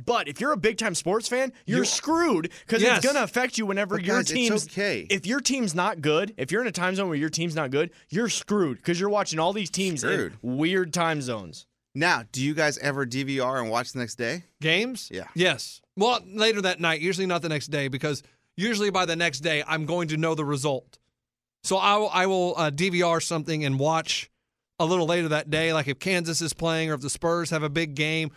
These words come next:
Speaker 2: something like that. If there's a big soccer game on that I wanna watch, or there's a hockey game on and I'm watching basketball at that moment, I'll record the hockey playoff. You know what I mean? That way I can go back and watch.
Speaker 1: I just feel there's no way where you can, uh, not know the score of a game. Between the people,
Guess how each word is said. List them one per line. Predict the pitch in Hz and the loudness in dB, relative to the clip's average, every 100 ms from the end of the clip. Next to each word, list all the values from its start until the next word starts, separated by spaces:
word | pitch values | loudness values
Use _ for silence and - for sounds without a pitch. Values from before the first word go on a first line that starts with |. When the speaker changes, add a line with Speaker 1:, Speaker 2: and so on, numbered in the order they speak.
| - _ - | -14 _ -4
Speaker 2:
something | - 180 175 | -2 0 0
like | 160 | 0
that. | 165 160 | 2 0
If | |
there's | 147 143 | 0 -2
a | 147 | -2
big | 131 185 | 0 0
soccer | - 175 170 180 | 2 0 0 -2
game | 151 165 160 | -2 -2 0
on | 160 160 | 0 0
that | 156 | 0
I | |
wanna | 151 151 | -2 -2
watch, | 147 156 165 - _ _ _ - | 0 0 -2 -6 _ _ _ -4
or | 185 180 | 0 0
there's | 151 143 | 0 0
a | |
hockey | 139 190 196 | 0 0 0
game | 175 185 185 | 0 0 0
on | 185 190 | 0 -2
and | 160 | -2
I'm | 151 | -2
watching | 160 170 147 | -2 -2 -2
basketball | 156 175 - 185 | 0 0 -2 -2
at | 175 | 0
that | 185 | -2
moment, | 180 185 190 - _ _ - | -2 -2 -2 -6 _ _ -4
I'll | 156 | -2
record | 151 147 180 165 | -2 0 0 0
the | |
hockey | 151 170 180 | 0 -2 -2
playoff. | 165 180 175 175 175 - | -2 0 4 4 2 -2
You | 196 | 0
know | 196 | 0
what | 190 | 0
I | |
mean? | 185 180 | 0 -2
That | 170 165 | -4 -2
way | 170 156 131 _ _ _ | -2 -2 -6 _ _ _
I | 156 | -8
can | 156 | -4
go | 156 | -2
back | 151 143 | -2 -4
and | 143 | -6
watch. | 131 120 - | -8 -10 -4
Speaker 1:
I | 175 208 | 0 2
just | 208 - | 2 0
feel | 165 143 | 0 2
there's | 165 196 | 2 0
no | 190 185 190 | 0 2 2
way | 156 135 143 143 120 - _ | 2 2 2 2 0 -6 _
where | 131 135 | -6 -4
you | 131 | -4
can, | 131 135 120 113 | -4 -4 -4 -4
uh, | 110 104 101 - | -4 -4 -4 -6
not | 127 117 110 | -4 -4 -4
know | 110 | -4
the | 104 | -4
score | 98 - 107 | -6 -4 -4
of | |
a | 101 | -4
game. | 104 98 | -6 -6
Between | 113 139 139 | -4 -4 -4
the | 123 | -4
people, | 143 151 156 143 123 | -6 -2 0 0 -4